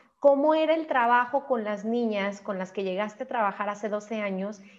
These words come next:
¿Y qué de eso puedes ahora trasladar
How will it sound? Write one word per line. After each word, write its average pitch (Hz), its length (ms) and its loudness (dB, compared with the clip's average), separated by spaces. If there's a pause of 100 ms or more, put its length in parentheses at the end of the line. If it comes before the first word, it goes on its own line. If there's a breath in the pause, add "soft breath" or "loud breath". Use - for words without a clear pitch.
(160)
¿Y 240 300 -6
qué 294 240 2
de 330 280 4
eso - 580 -4
puedes 247 360 4
ahora 220 580 -2
trasladar 214 840 -2